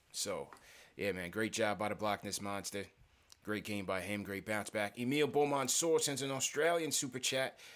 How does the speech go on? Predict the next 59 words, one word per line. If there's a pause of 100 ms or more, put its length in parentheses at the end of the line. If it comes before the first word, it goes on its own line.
Says,
"Seen
a
report
that
Spencer
Dinwiddie
is
available
and
they're
looking
for
a
role
player,
second
round
pick. (320)
Do
you
guys
think
that's
a
good
idea?" (400)
Listen,
I
would,
I
would,
uh, (100)
we'll,
we'll
get
to
the
off
season
stuff
in
a
minute,
but,
you
know, (160)
Dinwiddie,
I
don't
think (100)
he's
on
the
Knicks'
radar
for
right
now.